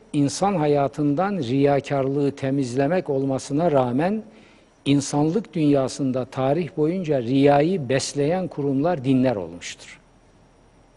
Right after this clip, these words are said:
Neden? Dini temsil edenlerin yaptıkları baskılar insanları riyakar olmaya mecbur bırakmıştır. Şimdi geçen gün bana bir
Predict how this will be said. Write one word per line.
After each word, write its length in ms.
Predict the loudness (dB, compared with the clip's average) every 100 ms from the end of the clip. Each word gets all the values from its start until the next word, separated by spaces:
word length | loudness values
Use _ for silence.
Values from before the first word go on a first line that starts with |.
| _ _ _
Neden? 500 | -10 -2 0 0 0 -4 -14 -20 -20 _ _ _ -20 _ _ -20 -20 -20 -20 -20 _ _ _ -20 -18 -4
Dini 340 | 0 2 2
temsil 420 | 2 0 0 2 4
edenlerin 680 | 6 4 2 0 2 2 4
yaptıkları 760 | 2 0 -4 0 2 2 2
baskılar 720 | 2 2 2 4 4 4 0 -18 -20 -20 _ _ _ _ _ _ _ _ _ _ _ _ _ -4
insanları 760 | -4 -2 0 0 0 0 -2
riyakar 520 | -2 -4 -4 -4 -2
olmaya 420 | 0 0 -2 -4
mecbur 480 | -4 -6 -6 -4 -4
bırakmıştır. 680 | -6 -12 -14 -16 -16 -18 -20 _ _ _ _ _ _ _ _ -20
Şimdi 200 | -10 -4
geçen 320 | -2 0 0
gün 280 | 0 0 -2
bana 280 | -2 -2
bir 220 | -2 -4